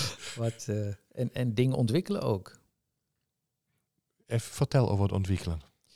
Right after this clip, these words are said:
Speaker 2: Ziektes ontwikkelen.
Speaker 1: Ach, de ziektes ontwikkelen.
Speaker 2: Ja,
Speaker 1: Ja, ja, ja, ja,
Speaker 2: ziekte.
Speaker 1: tuurlijk, ja. Dat, dat
Speaker 2: Hè,
Speaker 1: is waar,
Speaker 2: je,
Speaker 1: ja.
Speaker 2: eh, als je alleen maar kijkt naar infectieziektes,
Speaker 1: Mhm.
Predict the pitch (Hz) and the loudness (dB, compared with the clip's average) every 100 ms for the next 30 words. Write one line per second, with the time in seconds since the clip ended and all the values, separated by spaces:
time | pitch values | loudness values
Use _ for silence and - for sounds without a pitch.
0 | _ _ _ _ _ _ - - - 190 | _ _ _ _ _ _ -4 -2 0 0
1 | 147 139 107 104 101 87 - _ _ _ | 2 0 2 0 0 -2 -4 _ _ _
2 | _ _ _ _ _ _ _ _ _ _ | _ _ _ _ _ _ _ _ _ _
3 | _ _ _ _ _ 110 107 - 120 139 | _ _ _ _ _ 2 4 8 10 10
4 | - - - - 104 101 101 95 175 156 | 8 6 6 6 4 4 4 2 6 6
5 | 120 143 139 98 85 80 95 123 87 - | 8 8 8 6 4 0 0 2 2 0
6 | 92 - - _ _ _ _ _ - 92 | -2 -2 -20 _ _ _ _ _ -4 -2
7 | 85 110 165 101 95 98 98 98 101 95 | 0 0 2 2 2 0 -2 -2 -2 -2
8 | 98 101 - 98 101 104 98 113 101 - | -2 -4 -2 -2 -2 -2 -2 -2 -4 -4
9 | 107 104 - 147 - 113 107 101 95 - | -4 -4 -2 -2 -2 -2 -2 -2 -6 -8
10 | 170 - - - _ _ - | -6 -6 -8 -14 _ _ -20